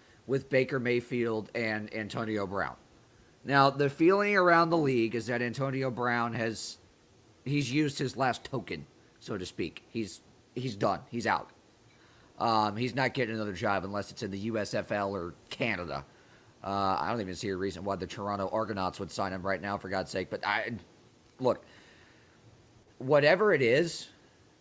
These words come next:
whether he's just aloof for mental health reasons or if he's just an idiot, I don't know.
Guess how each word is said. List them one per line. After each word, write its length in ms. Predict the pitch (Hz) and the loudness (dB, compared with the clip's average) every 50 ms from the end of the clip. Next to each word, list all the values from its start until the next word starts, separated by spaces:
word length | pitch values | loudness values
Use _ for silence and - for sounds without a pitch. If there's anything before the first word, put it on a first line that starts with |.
| - - - - | -20 -20 -20 -10
whether 260 | - 120 147 147 160 147 | -2 0 2 2 2 2
he's 280 | 123 143 156 139 - - | 2 0 -2 -2 -4 -4
just 440 | - 156 156 139 - - - - - - _ _ _ _ _ _ _ _ _ | -2 0 0 -2 -4 -8 -12 -14 -16 -18 _ _ _ _ _ _ _ _ _
aloof 680 | 117 117 - 117 98 104 143 202 190 - - - - - _ - - - _ _ _ _ _ _ _ _ _ - | 0 0 0 0 0 0 0 0 -2 -4 -10 -16 -18 -20 _ -20 -20 -20 _ _ _ _ _ _ _ _ _ -18
for 640 | - - - 156 143 135 131 131 127 123 120 117 113 - _ _ _ - _ _ _ _ _ _ _ - - _ _ - _ _ _ _ - - - _ _ _ _ _ _ | -16 -8 -4 0 0 2 2 2 2 2 0 -2 -4 -10 _ _ _ -20 _ _ _ _ _ _ _ -20 -20 _ _ -20 _ _ _ _ -20 -20 -20 _ _ _ _ _ _
mental 360 | 120 117 127 147 135 165 147 120 | -2 0 0 2 2 2 2 2
health 320 | - 117 135 170 - - - | 4 2 2 2 0 2 2
reasons 420 | 185 185 196 165 202 208 196 143 | 4 4 4 2 0 -2 -2 -4
or 320 | - - 127 143 143 139 139 | -2 2 2 2 4 2 2
if 140 | 127 - | 0 -2
he's 240 | - 156 156 143 - | -4 -4 -4 -4 -4
just 400 | - - 151 147 135 - - - - _ _ _ - - _ _ _ _ _ _ _ _ _ _ _ _ - _ _ _ _ _ _ _ - - - _ _ _ _ _ _ _ _ _ _ _ _ _ - | -4 -2 -2 -2 -2 -2 -6 -12 -18 _ _ _ -20 -20 _ _ _ _ _ _ _ _ _ _ _ _ -20 _ _ _ _ _ _ _ -20 -20 -20 _ _ _ _ _ _ _ _ _ _ _ _ _ -4
an 160 | 127 120 107 | -2 0 0
idiot, 480 | 104 107 120 143 160 196 220 214 - - - | 0 2 4 6 6 6 6 4 0 -4 0
I 140 | 113 127 131 | 2 4 4
don't 160 | 127 123 117 | 4 4 2
know. 240 | 117 107 90 80 | 2 0 -2 -2